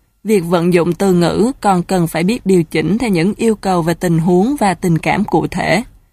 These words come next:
Mà chính sự điều chỉnh này lại có thể đưa đến một sự chính xác cao hơn. Xin cho phép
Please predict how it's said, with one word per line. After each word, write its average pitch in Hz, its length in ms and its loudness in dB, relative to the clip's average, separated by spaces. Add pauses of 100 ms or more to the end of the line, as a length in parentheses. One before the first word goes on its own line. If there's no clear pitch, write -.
(420)
Mà 208 260 0
chính 214 300 0
sự 180 160 0
điều 170 180 4
chỉnh 156 300 -2
này 180 360 0
lại 151 160 -2
có - 120 -4
thể 175 240 -4
đưa 202 200 2
đến 185 260 0
một 208 160 -2
sự 151 260 0
chính 208 180 -2
xác 240 340 -2
cao 208 200 0
hơn. 202 320 0 (1400)
Xin 233 140 0
cho 214 160 0
phép 220 300 -4